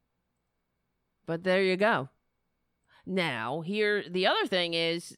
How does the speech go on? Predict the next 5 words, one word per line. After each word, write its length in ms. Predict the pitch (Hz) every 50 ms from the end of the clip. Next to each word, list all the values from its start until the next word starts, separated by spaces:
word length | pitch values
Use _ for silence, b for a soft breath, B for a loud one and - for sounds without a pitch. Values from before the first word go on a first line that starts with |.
| _ -
um, 580 | 170 185 190 185 180 180 175 175 170 175 180 - _ - - _ _ _ _ _ _ _ _ _ _ _ _ _ _ _ _ _ _ _ _ _ _ _ _ _ _ _ _ _ _ _ _ _ _
the 120 | - 190 185
fact 460 | - - - 233 240 247 - - -
is, 540 | 202 254 285 190 110 120 - - - - - _ _
when, 960 | - - 160 160 175 208 214 220 214 220 226 226 233 247 254 262 269 254 208